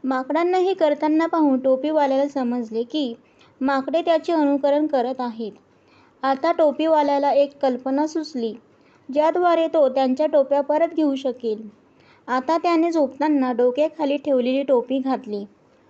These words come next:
माकडांनीही पटकन हातात घेतलेल्या टोप्या घातल्या. आता टोपीवाल्याने डोक्यावर घातलेली टोपी जमिनीवर फेकली. माकडांनीही टोपीवाल्याचे अनुकरण करून त्याच्या डोक्यावरील टोप्या जमिनीवर फेकल्या.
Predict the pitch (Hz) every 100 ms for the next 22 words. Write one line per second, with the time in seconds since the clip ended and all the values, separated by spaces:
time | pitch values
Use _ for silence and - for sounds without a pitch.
0 | _ _ _ 269 269 269 330 339 370 349
1 | 359 294 269 - 269 269 269 269 302 294
2 | 302 285 269 285 269 240 254 269 269 226
3 | 208 190 - _ _ _ _ _ - -
4 | - _ 285 285 339 359 339 311 339 349
5 | 330 330 294 247 240 - - 277 269 302
6 | 320 311 277 277 269 285 294 262 254 254
7 | 269 262 269 285 320 330 269 247 226 214
8 | - _ _ _ _ - 262 254 269 320
9 | 330 349 339 277 277 269 294 311 277 262
10 | 262 311 277 262 269 262 277 294 277 226
11 | 233 - _ _ 269 269 330 339 311 320
12 | 311 302 294 285 269 247 247 247 269 277
13 | 277 294 311 311 269 247 226